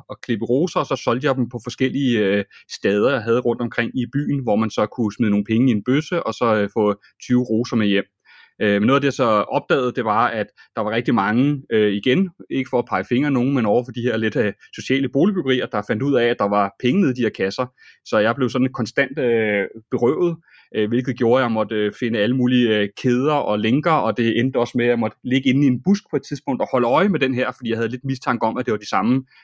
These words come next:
øh, rødder, der blev ved med at røve min, øh, min rosenbokse her. Så, øh,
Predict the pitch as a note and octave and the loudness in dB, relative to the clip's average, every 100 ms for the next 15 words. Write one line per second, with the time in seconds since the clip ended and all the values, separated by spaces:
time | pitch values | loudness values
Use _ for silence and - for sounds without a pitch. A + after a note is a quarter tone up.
0 | _ G#2+ G2 A#2 B2 B2 G#2 G#2+ A#2 B2 | _ -2 2 0 0 -2 -4 -2 0 0
1 | G2 A2 G#2+ G#2 B2 C#3 A2+ G#2+ A2 G#2+ | 2 0 2 0 0 0 -2 0 0 -2
2 | - - _ B2 A2 G#2+ A2+ B2+ D#3 B2+ | -4 -18 _ -4 -2 0 -2 0 0 0
3 | - A2+ G2+ - A#2+ A#2 G#2+ - A2 G2+ | -2 -2 -2 -2 -2 -2 -2 0 2 2